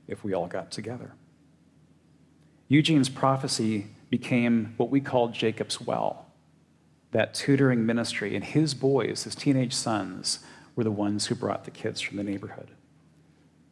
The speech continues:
There was Trevor, a young man in his twenties, who showed up on the first day of our summer kids program that we held in the, just behind the office area in the trailer park.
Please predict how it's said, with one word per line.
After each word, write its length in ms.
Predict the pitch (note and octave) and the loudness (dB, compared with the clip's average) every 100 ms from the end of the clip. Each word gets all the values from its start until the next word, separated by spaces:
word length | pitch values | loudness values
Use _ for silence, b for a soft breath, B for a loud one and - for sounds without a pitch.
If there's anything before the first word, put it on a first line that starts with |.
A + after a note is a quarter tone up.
| _ _ B B B | _ _ B B B
There 100 | E3+ | 8
was 140 | E3 | 8
Trevor, 500 | - F3 F#3 E3 A#2 | 8 8 10 10 8
a 60 | A2+ | 8
young 260 | C3+ D3+ | 8 8
man 180 | C#3+ C#3+ | 8 8
in 120 | C#3 | 8
his 100 | C3 | 6
twenties, 440 | - - F3 C#3 A#2 | 4 6 8 8 6
who 60 | |
showed 280 | C3+ - D3+ | 6 8 8
up 160 | D3+ D3 | 8 8
on 100 | B2+ | 6
the 80 | A#2+ | 6
first 340 | - D#3 - | 4 2 4
day 140 | D3+ | 6
of 140 | C#3+ C3+ | 8 8
our 280 | C3 B2 - B B | 8 8 4 B B
summer 380 | - F3+ F3 E3+ | 6 8 8 6
kids 280 | - G3+ | 8 6
program 560 | - F3+ C#3+ B2 A#2 A2 | 8 8 8 6 4 4
that 140 | A#2+ | 4
we 100 | C#3 | 4
held 400 | C3 C#3 C3+ B2+ B2+ B B B | 8 8 8 6 -2 B B B
in 140 | D3 C#3 | 6 8
the, 160 | C3 C3+ D#3+ | 6 4 -2
just 180 | D3+ D#3+ | -2 2
behind 300 | D3+ D#3 C#3+ | 6 8 8
the 80 | C#3 | 8
office 440 | D#3+ F3 F3 E3+ | 8 8 6 4
area 360 | D3 C3+ A#2 A2+ | 4 4 6 4
in 80 | |
the 80 | A2 | 2
trailer 340 | - C3 A#2+ A#2+ | 2 4 6 4
park. 400 | - A2 G#2 | 4 2 2